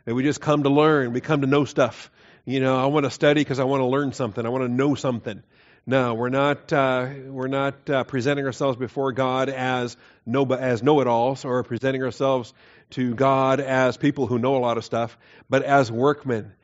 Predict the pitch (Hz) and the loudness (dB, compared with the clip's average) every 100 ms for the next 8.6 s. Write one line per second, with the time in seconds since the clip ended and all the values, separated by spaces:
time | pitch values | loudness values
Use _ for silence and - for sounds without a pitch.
0 | _ - - 123 139 139 139 135 - 160 | _ -20 -6 -2 0 2 0 -2 0 0
1 | 156 151 151 143 143 139 - 143 143 135 | 2 0 0 0 0 0 0 -2 0 -2
2 | 123 139 139 104 - - _ _ _ _ | 0 2 0 -4 -14 -20 _ _ _ _
3 | 120 127 120 135 143 143 131 131 117 110 | -2 0 2 2 2 0 -2 -4 -6 -8
4 | 104 127 143 117 117 101 - _ - 113 | -2 0 0 -4 -6 -8 -14 _ -10 -4
5 | 117 123 131 143 127 123 143 - 110 101 | 0 2 2 2 2 0 -2 -6 -16 -16
6 | _ _ _ _ - 117 113 120 120 143 | _ _ _ _ -8 -4 -2 0 2 4
7 | 147 139 135 139 127 - 104 - 123 135 | 4 4 4 2 0 -4 -12 -6 -4 -4
8 | 127 139 - 139 127 | 0 -2 0 0 0